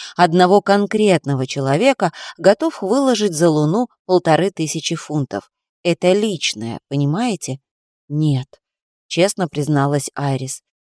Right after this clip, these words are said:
"Я, кажется, понимаю еще меньше, чем понимала вчера.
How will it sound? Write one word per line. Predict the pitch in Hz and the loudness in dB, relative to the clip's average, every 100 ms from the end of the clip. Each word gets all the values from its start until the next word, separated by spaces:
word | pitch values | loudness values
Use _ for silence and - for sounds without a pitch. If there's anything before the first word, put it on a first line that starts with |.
| _ | _
"Я, | 202 220 220 | 0 2 2
кажется, | 208 196 - 196 | 0 -2 -4 -6
понимаю | - 190 196 202 196 185 | -2 -2 0 2 2 2
еще | 175 175 - | 0 -2 0
меньше, | 165 185 240 - 147 - _ _ | 0 0 -2 -4 -4 -6 _ _
чем | - 190 | -2 0
понимала | 175 190 190 185 180 | 0 0 2 4 4
вчера. | 170 - 220 151 | 2 -2 -2 -2